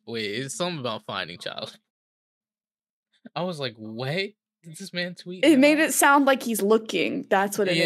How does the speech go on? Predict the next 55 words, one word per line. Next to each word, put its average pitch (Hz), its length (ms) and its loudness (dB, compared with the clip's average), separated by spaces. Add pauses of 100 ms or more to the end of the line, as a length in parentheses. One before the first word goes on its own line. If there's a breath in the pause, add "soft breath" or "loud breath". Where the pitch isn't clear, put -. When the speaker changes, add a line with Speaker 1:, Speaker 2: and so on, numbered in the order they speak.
(120)
Speaker 2:
it 135 80 -4
sound 127 400 -2
Speaker 1:
no, 131 40 0
I, 110 140 2
Speaker 2:
like. 131 100 0
Speaker 1:
he, 151 220 -6 (580)
me 262 280 4
and 247 120 4
you 240 180 4
know, 220 280 4
and 190 160 2
hopefully 208 360 2
those 185 340 4
reading 175 300 0
this 170 180 0
tweet 170 400 -2
and 139 200 -6
follow 156 300 0
along 151 260 -4
thread 135 500 -2 (420)
know 147 260 2
that 135 120 -2
he, 156 260 -2
he's 151 180 -6
not 156 180 2
actually 156 340 0
looking, 151 420 -6
but 117 220 -2
it 135 180 -4
was 127 140 -2
supposed 160 300 -2
to 143 60 -8
be 131 120 -4
a 117 60 -6
joke, 147 340 -4 (100)
but - 100 -4
it's 170 120 -6
Speaker 2:
Yeah. - 100 -4 (120)
Speaker 1:
just - 140 -10
like, 101 200 -6
"Yo, 98 260 -8
wait, 92 320 -12
what, 123 460 -4
Jordan?" 185 560 -6 (760 loud breath)
And 135 140 -4
he's 135 240 -2
like, 120 260 -4 (440 soft breath)
oh, 127 200 0
so 143 180 -4
the 135 80 -4
joke 175 160 -2
was 165 100 -6
in 143 80 -2
response 131 320 -6
to - 40 -8